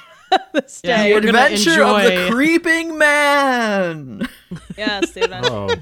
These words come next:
Speaker 2: <laughs> I love
Speaker 1: Adventure
Speaker 2: this
Speaker 1: of
Speaker 2: so
Speaker 1: the Creeping
Speaker 2: much.
Speaker 1: Man.
Speaker 4: We're already getting into the Carnacki area.
Speaker 1: <laughs> I mean, this is the Ur Carnacki area. This is the original, the spring from which
Speaker 2: Yeah, what
Speaker 1: all
Speaker 2: do you,
Speaker 1: knacks have
Speaker 2: what do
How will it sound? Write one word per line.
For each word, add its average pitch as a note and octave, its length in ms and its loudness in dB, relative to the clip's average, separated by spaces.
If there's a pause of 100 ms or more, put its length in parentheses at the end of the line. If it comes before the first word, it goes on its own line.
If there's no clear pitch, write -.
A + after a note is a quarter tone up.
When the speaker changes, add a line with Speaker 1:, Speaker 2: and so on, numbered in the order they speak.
(140)
Speaker 2:
<laughs> - 260 -10
I F#4+ 160 2
love D#4+ 360 -2
Speaker 1:
Adventure F3+ 160 -6
Speaker 2:
this - 220 -20 (340)
Speaker 1:
of G3 100 -12
Speaker 2:
so F4 160 -10
Speaker 1:
the E4+ 40 -14
Creeping A#3+ 360 -4
Speaker 2:
much. G#3 40 -10
Speaker 1:
Man. F#3 340 -8 (580)
Speaker 4:
We're D3 200 -16
already C#3+ 280 -8
getting C3 360 -10
into B2 240 -12
the A3 140 -8
Carnacki A#2+ 640 -14
area. A2 600 -12
Speaker 1:
<laughs> - 560 -6
I C4+ 120 -2
mean, A3+ 440 -10 (340)
this D#4+ 220 -2
is A3 180 -6
the G3 180 -8
Ur B3+ 380 2
Carnacki F#3 640 -8
area. F3 560 -10
This F3+ 220 -20
is F#3+ 120 -20
the F#3 160 -12
original, F3 760 -14 (480)
the - 60 -12
spring A3 840 -2
from A3 240 -8
which A#3 140 -4
Speaker 2:
Yeah, D4 60 -6
what B3+ 60 -2
Speaker 1:
all G#3+ 60 0
Speaker 2:
do A3 60 -2
you, G3+ 40 -6
Speaker 1:
knacks G3+ 520 -8
have A3 200 -2
Speaker 2:
what - 60 -8
do C4 60 4